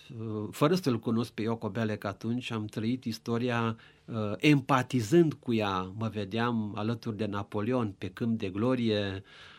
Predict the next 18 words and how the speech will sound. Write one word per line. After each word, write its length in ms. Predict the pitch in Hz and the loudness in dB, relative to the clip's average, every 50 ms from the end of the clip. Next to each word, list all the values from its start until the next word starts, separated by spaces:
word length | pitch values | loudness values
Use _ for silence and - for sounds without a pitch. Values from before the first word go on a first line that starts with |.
| - - - | -20 -20 -8
am 200 | - - 117 113 | -4 -2 -2 -2
trăit 400 | 110 - 120 110 110 113 113 113 | -2 -2 -2 0 0 0 0 0
momentele 600 | 110 113 110 104 113 117 113 113 - 110 101 101 | -2 -2 0 0 0 -2 -2 -2 -4 -4 -4 -4
cheie 340 | 98 - - 123 120 117 113 | -6 -4 -4 -2 0 0 0
din 200 | 107 104 104 104 | -2 -2 -4 -4
viața 360 | 92 107 113 110 113 - 110 | -4 -2 -4 -4 -4 -4 -6
marelui 460 | 104 101 110 113 110 110 104 104 101 101 | -4 -2 -2 0 0 0 -2 -2 -2 -4
împărat, 760 | 101 98 - - 92 95 107 117 117 110 - - - - - | -6 -6 -6 -6 -4 -2 0 0 -2 -2 -4 -8 -16 -20 -8
m-am 200 | - 113 107 104 | -4 -2 -2 -2
simțit 500 | 107 - - 113 98 - - 117 110 - | -2 -4 -6 -6 -6 -4 -4 -4 -4 -4
mândru 400 | - 110 117 127 123 117 113 110 | -4 -4 -2 -2 -2 -4 -6 -8
că 120 | 110 - 110 | -6 -4 -4
am 440 | 101 101 98 98 95 98 98 95 - | -4 -4 -4 -6 -8 -10 -12 -14 -16
simțit 580 | - - - - 120 110 107 - 127 120 110 - | -14 -10 -6 -4 -2 -4 -2 -2 -4 -4 -4 -4
bătălia 540 | 113 110 107 98 - 110 101 110 113 110 104 | -4 -4 -4 -4 -4 -4 -2 -2 -2 -2 -4
de 120 | 98 104 | -4 -6
la 140 | 101 98 95 | -6 -4 -4
Waterloo, 760 | 98 104 120 127 123 - 127 110 117 110 107 107 107 104 101 | 0 0 0 0 0 -2 -2 0 2 2 2 2 2 0 -2